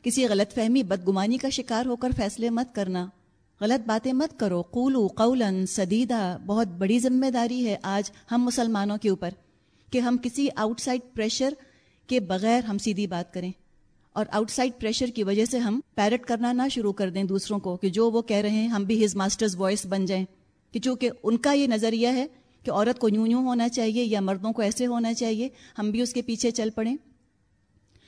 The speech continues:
یقیناً عورت کے لیے لبریشن اسلام نے رکھی ہے۔ جو اسلام نے جس طرح عورت کو لبریٹ کیا، وہ اور ہی طریقہ ہے، غلامی سے لبریٹ کیا ہے۔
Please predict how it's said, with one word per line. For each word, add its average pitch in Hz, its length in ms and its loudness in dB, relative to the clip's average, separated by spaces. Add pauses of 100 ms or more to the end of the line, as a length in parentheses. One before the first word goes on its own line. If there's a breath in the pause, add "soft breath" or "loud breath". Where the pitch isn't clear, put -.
(120)
یقیناً 247 500 0
عورت 254 300 2
کے 240 80 0
لیے 226 120 2
لبریشن 202 440 0
اسلام 196 300 -2
نے 202 140 0
رکھی 196 340 -4
ہے۔ 185 80 -6 (1000)
جو 233 180 -2
اسلام 220 420 0
نے 294 80 4
جس 262 160 -2
طرح 277 180 -2
عورت 226 300 0
کو 240 60 0
لبریٹ 220 440 2
کیا، 254 280 -2
وہ 233 100 -4
اور 196 220 2
ہی 240 100 0
طریقہ 196 340 -4
ہے، 196 180 -4 (280)
غلامی 214 360 2
سے 285 120 0
لبریٹ 214 420 0
کیا 190 240 -2
ہے۔ 190 120 -4